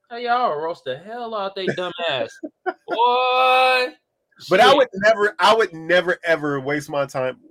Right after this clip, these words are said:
Speaker 2: Whenever I see somebody comment on one of my videos with some bullshit, but they don't have their face up, I'm like, "That's not even a real person."
Speaker 1: Nah,
Speaker 2: First
Speaker 1: but
Speaker 2: of all, like I always say, internet people aren't real people to me anyway. You know what I'm saying? Like,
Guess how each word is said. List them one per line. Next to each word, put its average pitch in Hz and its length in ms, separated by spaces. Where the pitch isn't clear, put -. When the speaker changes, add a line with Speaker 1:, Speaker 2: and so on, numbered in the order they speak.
Speaker 2:
Whenever 220 360
I 240 120
see 208 160
somebody 185 380
comment 165 500
on 139 200
one 143 120
of 139 60
my 135 120
videos 123 440
with 117 120
some 113 160
bullshit, 120 440
but 156 120
they 185 80
don't 185 160
have 175 120
their 160 140
face 170 300
up, 185 240
I'm 190 100
like, 196 140
"That's 202 160
not 196 140
even 165 160
a 147 40
real 151 180
person." 151 320
Speaker 1:
Nah, 233 300
Speaker 2:
First 311 140
Speaker 1:
but 220 100
Speaker 2:
of 196 60
all, 175 180
like 180 160
I 185 80
always 190 380
say, 196 140
internet 214 380
people 175 360
aren't 175 200
real 160 200
people 156 280
to 120 80
me 110 240
anyway. 131 300
You 156 120
know 180 80
what 170 80
I'm 165 80
saying? 175 260
Like, 135 260